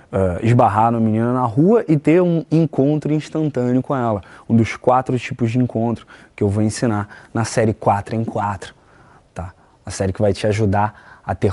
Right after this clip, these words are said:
quatro encontros em quatro semanas. O link pra ela vai tá aqui embaixo, inclusive, embaixo desse vídeo. Mas enfim, você pode ter um encontro instantâneo com a menina ali na hora que você conheceu ela. Como? Simples. Você encontrou com ela num shopping,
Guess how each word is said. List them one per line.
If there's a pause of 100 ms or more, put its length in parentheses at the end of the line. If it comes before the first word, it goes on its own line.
(140)
quatro
encontros
em
quatro
semanas.
O
link
pra
ela
vai
tá
aqui
embaixo,
inclusive, (340)
embaixo
desse
vídeo. (320)
Mas
enfim, (560)
você
pode
ter
um
encontro
instantâneo
com
a
menina (120)
ali
na
hora (380)
que
você
conheceu
ela. (100)
Como? (280)
Simples. (240)
Você
encontrou
com
ela
num
shopping,